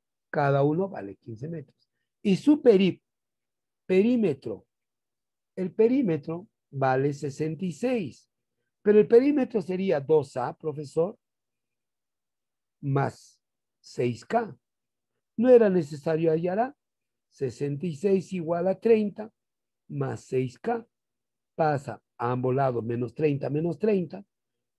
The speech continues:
y queda treinta y seis es igual a seis K. Entre seis entre seis, seis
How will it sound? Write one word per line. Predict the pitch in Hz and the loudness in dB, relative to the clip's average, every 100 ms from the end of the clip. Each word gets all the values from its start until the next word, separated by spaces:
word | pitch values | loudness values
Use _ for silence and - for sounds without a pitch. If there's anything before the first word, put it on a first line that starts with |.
| _ | _
y | 196 - | -10 -4
queda | 170 151 151 147 | 0 2 0 -2
treinta | 135 131 127 | -2 -2 -2
y | 151 | -8
seis | 139 202 190 185 - _ _ | -6 -4 -4 -6 -12 _ _
es | 147 143 127 - | -4 -4 -4 -6
igual | 165 131 123 120 | -6 -4 -6 -8
a | |
seis | 113 143 131 | -10 -12 -12
K. | - 233 240 _ _ _ _ | -8 -10 -10 _ _ _ _
Entre | - 208 175 185 151 | 4 4 4 -2 -4
seis | - 175 160 151 | -2 -4 -4 -6
entre | 170 170 196 | -8 -4 -6
seis, | - 170 170 _ _ _ _ _ | -6 -8 -8 _ _ _ _ _
seis | _ - 185 113 - _ | _ -4 -2 -2 -8 _